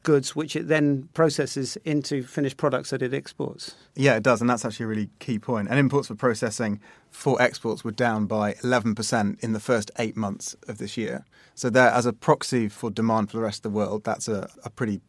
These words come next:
Speaker 2: negative figure.
Speaker 1: So the U S is not really pulling the global trade in a meaningful direction yet?
Speaker 2: No, it's not. And part of the trouble with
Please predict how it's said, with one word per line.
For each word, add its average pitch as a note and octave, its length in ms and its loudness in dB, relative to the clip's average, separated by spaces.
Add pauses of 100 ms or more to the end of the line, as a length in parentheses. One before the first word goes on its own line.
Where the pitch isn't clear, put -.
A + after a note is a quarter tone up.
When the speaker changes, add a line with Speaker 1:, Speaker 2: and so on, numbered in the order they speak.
Speaker 2:
negative G#2+ 680 -4
figure. - 340 -8 (640)
Speaker 1:
So D3+ 160 2
the C#3 100 2
U D#3+ 240 10
S C#3+ 220 4
is C3+ 100 0
not D3+ 280 6
really C3+ 800 4 (260)
pulling B2+ 600 2 (460)
the D3 200 2
global C#3+ 500 4
trade C3 480 2 (100)
in C#3+ 200 0
a B2+ 100 0 (220)
meaningful D#3 420 4
direction C3 420 0
yet? A2 200 -8 (480)
Speaker 2:
No, C#3+ 180 8
it's C3 180 2
not. C#3 220 4
And B2 180 2
part E3 200 6
of C3 60 0
the A#2 60 -6
trouble B2 300 4
with G2+ 160 -2